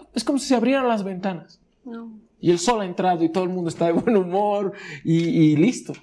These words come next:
Speaker 1: vamos todavía. Y esa energía, si la logramos, imagínate una persona de ochenta años que tenga esa energía, que la gente quiera abrazarlo, que la gente quiera olerlo, que la gente quiera estar a su lado,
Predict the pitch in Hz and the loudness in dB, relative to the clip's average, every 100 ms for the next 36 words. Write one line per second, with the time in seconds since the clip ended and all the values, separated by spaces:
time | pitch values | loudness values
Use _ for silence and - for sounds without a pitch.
0 | _ - 170 165 - 131 123 - - 208 | _ -8 -8 -8 -10 -10 -10 -12 -8 -4
1 | 277 330 302 277 294 330 - _ _ - | -2 0 0 0 -2 -2 -10 _ _ 0
2 | 190 196 190 208 202 202 _ _ _ - | 2 2 2 0 -2 -10 _ _ _ -8
3 | 165 202 240 247 233 180 175 202 165 151 | -2 0 0 0 0 -2 -4 -4 -2 -2
4 | - 226 262 214 165 170 208 - _ - | 0 -2 0 -2 -2 -4 -8 -14 _ -20
5 | _ 208 202 262 285 220 - 165 143 147 | _ 0 2 -2 -2 -2 -4 -6 -6 -6
6 | 139 170 220 - 233 208 160 156 - - | -2 0 0 -2 0 0 0 -2 -4 0
7 | 208 147 131 - _ - - - 180 208 | 0 -2 -10 -16 _ -20 -4 0 2 2
8 | 208 220 233 175 180 220 226 226 147 - | 0 2 4 4 6 6 6 2 -2 -4
9 | 147 349 330 311 320 320 311 302 330 381 | 2 4 4 2 4 2 2 0 0 0
10 | - 208 190 175 196 | -6 -8 -8 -8 -12